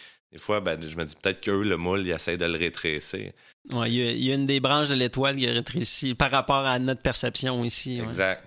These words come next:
Speaker 1: mais ça va rester bio quand même. Là, c'est là que des fois, des, des,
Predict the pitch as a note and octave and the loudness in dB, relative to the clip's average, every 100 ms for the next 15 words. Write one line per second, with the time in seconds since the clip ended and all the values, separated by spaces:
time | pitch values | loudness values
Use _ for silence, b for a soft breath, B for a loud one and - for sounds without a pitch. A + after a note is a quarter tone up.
0 | - E2 - E2+ E2+ E2+ - G2+ G2 - | -10 -8 -4 -2 0 -2 -2 -2 -2 -4
1 | G1+ D2+ F2 G2 G2 F#2+ F2+ E2+ F2+ A#2 | -12 -8 -2 -2 0 0 0 0 -2 -2
2 | G#2 F2 F2+ - F2 F#2 F2+ E2+ F#2+ F#2 | -6 -4 -4 -2 -4 -2 -2 -2 -2 0
3 | E2+ D#2+ D#2 D2+ | -2 -2 -4 -8